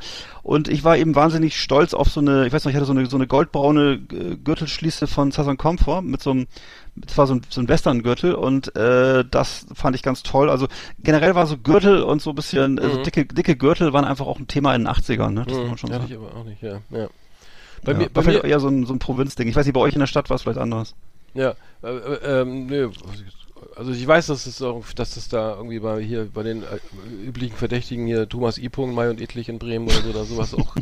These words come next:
Speaker 1: <laughs>
Speaker 2: glaub ich, irgendwie mal rumlag. Bei
Speaker 1: Ja.
Speaker 2: mir Nummer, bei mir, beim, wo sind wir jetzt bei Nummer, was hab ich jetzt bei Nummer acht? Nee, sieben?
Speaker 1: Äh, bei mir war jetzt sieben, da müsste deine auch sein.
Speaker 2: Sieben, ja, die sieben ist bei mir, äh, d-, der, äh, der, und zwar richtig geil, das, der, der Casio V L eins, ne, das ist der Synthesizer.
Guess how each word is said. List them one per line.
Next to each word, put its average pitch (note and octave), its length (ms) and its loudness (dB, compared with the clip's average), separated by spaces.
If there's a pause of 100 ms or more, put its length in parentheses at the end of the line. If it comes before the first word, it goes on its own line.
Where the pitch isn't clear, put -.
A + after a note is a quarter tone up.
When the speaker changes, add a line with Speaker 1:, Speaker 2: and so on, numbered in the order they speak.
(160)
Speaker 1:
<laughs> - 220 -16
Speaker 2:
glaub A#2+ 140 -2
ich, G#2+ 80 -6
irgendwie A#2 220 -6
mal G#2+ 300 0 (300)
rumlag. A2+ 320 -4 (460)
Bei C#3 60 2
Speaker 1:
Ja. - 80 4
Speaker 2:
mir - 80 6
Nummer, G3 260 2
bei D#3+ 140 0
mir, E3+ 120 0 (140)
beim, D3 300 -2
wo B2 60 -12
sind D3+ 120 -8
wir E3 60 -6
jetzt - 140 -10
bei D3+ 60 -6
Nummer, C#3+ 300 -2
was C#3 160 -6
hab C#3+ 80 -14
ich D#3 40 -8
jetzt D3+ 120 -12
bei C#3+ 120 -8
Nummer B2+ 260 -6
acht? - 420 -10
Nee, G2+ 140 -10
sieben? D#3 420 -14
Speaker 1:
Äh, D3 140 -4
bei D#3 140 2
mir F#3 120 6
war G#3+ 80 6
jetzt F3+ 140 2
sieben, C3+ 180 4
da A#2+ 60 2
müsste C3+ 220 -2
deine C3 180 4
auch C3 120 -2
sein. A#2 280 -4 (220)
Speaker 2:
Sieben, A#2+ 300 -12
ja, A2 140 -4
die A#2 160 -10
sieben E3 340 -10
ist D3+ 200 -10
bei C3+ 200 0
mir, C3+ 600 -2
äh, B2 160 0
d-, A2 160 -6
der, B2+ 340 2 (140)
äh, A2+ 40 -8
der, A2 120 -10
und G#2+ 100 -14
zwar C3 160 -4
richtig D3 200 -10
geil, C3+ 200 0 (380)
das, C3 200 -4
der, C3+ 300 0
der C3+ 200 0
Casio F3 500 -2
V D3+ 240 -6
L D3+ 100 0
eins, A#2 380 -4
ne, G3+ 120 -6
das D3 140 -6
ist C#3+ 120 -10
der C3+ 60 -4
Synthesizer. F3 680 -4